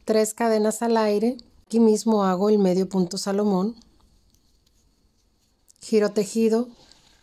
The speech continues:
y tejo como se presenta. Punto alto sobre punto alto y medio punto salomón. Este, el medio punto salomón,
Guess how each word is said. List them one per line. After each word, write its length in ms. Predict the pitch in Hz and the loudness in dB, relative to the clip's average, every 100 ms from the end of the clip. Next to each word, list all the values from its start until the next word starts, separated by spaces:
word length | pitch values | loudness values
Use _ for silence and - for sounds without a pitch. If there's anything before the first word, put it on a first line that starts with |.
| _ _ _ _ _ _ _ _ _ _ _ _ _ _ _ _ _ _ _ _ _ _ _ - | _ _ _ _ _ _ _ _ _ _ _ _ _ _ _ _ _ _ _ _ _ _ _ -6
y 120 | 190 | -4
tejo 420 | 214 196 202 196 | -2 -2 -2 -4
como 240 | 208 180 | -2 -2
se 140 | 175 175 | -2 -6
presenta. 760 | 165 - 160 147 143 156 - _ _ _ _ | -6 -8 -6 -6 -8 -16 -20 _ _ _ _
Punto 360 | 208 190 190 190 | -4 -2 -2 -2
alto 300 | 190 196 220 | -2 -4 -6
sobre 320 | - 185 165 | -6 -4 -6
punto 460 | 170 185 180 185 190 | -2 -4 -2 -4 -2
alto 500 | 208 214 - 277 - _ _ _ _ _ _ _ _ _ _ | -2 -4 -6 -8 -8 _ _ _ _ _ _ _ _ _ _
y 120 | 185 | 0
medio 320 | 190 185 185 180 | 2 2 -2 -2
punto 320 | 180 170 170 | -4 -2 -6
salomón. 420 | 170 160 147 - - _ _ _ _ _ _ _ _ _ _ _ _ _ _ _ _ _ _ _ _ _ - | -8 -8 -10 -12 -20 _ _ _ _ _ _ _ _ _ _ _ _ _ _ _ _ _ _ _ _ _ -4
Este, 340 | 247 254 269 | -2 0 0
el 80 | 269 | 0
medio 260 | 247 247 254 | 2 2 2
punto 280 | 247 233 240 | 0 0 -2
salomón, 760 | 247 240 226 202 214 233 | -2 0 2 2 -2 -4